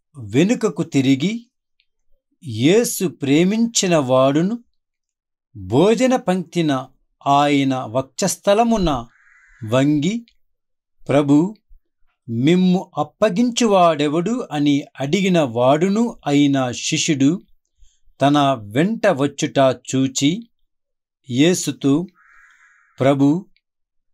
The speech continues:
ఇతని విషయమేమి?" అని అడిగెను. అందుకు యేసు, "నేను వచ్చే వరకు అతడు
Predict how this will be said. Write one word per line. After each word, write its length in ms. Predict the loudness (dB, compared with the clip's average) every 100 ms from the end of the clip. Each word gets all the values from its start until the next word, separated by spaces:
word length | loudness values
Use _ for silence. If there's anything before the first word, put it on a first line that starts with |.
| _
ఇతని 340 | -4 -2 -2 0
విషయమేమి?" 920 | 0 2 2 2 2 2 0 -2 -4 _
అని 400 | -4 0 2 0 -6
అడిగెను. 540 | -6 -4 0 -2 -2 -10 _ _ _ _ _ _ _ _ _ _ _ _
అందుకు 400 | -2 -2 -2 -4
యేసు, 720 | -2 2 2 0 -2 -4 -6 -12 _ _ _ _ _ _ _ -8
"నేను 460 | 0 2 4 2 0
వచ్చే 360 | -2 0 0
వరకు 680 | 4 2 2 -2 -4 -4 -8 _ _ -4
అతడు 640 | 0 0 2 2 0 -6